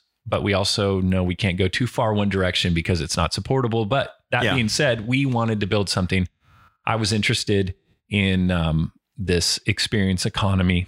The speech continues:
Speaker 1: thing as someone who spent much of my youth traveling and creating memories.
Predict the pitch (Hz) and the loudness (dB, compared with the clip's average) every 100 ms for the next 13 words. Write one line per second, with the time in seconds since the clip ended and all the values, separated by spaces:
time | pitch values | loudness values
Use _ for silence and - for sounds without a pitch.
0 | - - 95 85 87 _ _ _ - - | -4 -2 2 2 -2 _ _ _ -20 -6
1 | 101 98 117 104 98 95 104 95 92 - | -2 0 0 0 0 2 2 2 0 -4
2 | _ _ - _ _ _ _ - - - | _ _ -20 _ _ _ _ -8 -4 0
3 | 104 101 - 104 110 107 101 90 92 98 | 0 0 0 -2 0 0 0 2 2 2
4 | 98 - 98 92 92 101 95 85 104 92 | 0 -2 0 0 0 2 2 2 0 2
5 | 85 90 92 101 110 - | 2 2 2 2 0 -4